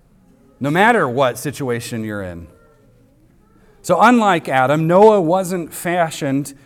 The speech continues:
directly by God's hand. But like Adam, Noah was a progenitor of the human race. Noah is not the head of the human race, Adam is. But Noah brings forth a new creation thanks to God's work.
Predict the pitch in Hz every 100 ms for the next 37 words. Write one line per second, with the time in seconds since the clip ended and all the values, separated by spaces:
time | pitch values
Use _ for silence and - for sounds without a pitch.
0 | _ 123 151 165 190 - 147 135 135 139
1 | 147 147 135 143 180 147 107 95 - _
2 | _ _ - 151 147 143 208 233 135 113
3 | 107 113 127 131 147 165 160 143 135 131
4 | 127 135 123 175 156 151 127 120 123 131
5 | 127 113 127 139 123 120 117 - - -
6 | 127 127 104 - - _ _ - 131 165
7 | 156 135 143 - 135 127 139 165 160 151
8 | 139 123 123 113 110 107 113 - 123 123
9 | 123 147 123 98 - - _ _ - 127
10 | 123 123 180 160 113 110 - - 110 131
11 | 156 147 - 139 131 131 127 123 151 170
12 | 165 170 151 143 147 135 131 117 113 131
13 | 127 - 120 120 110 110 101 92 101 117
14 | 101 - -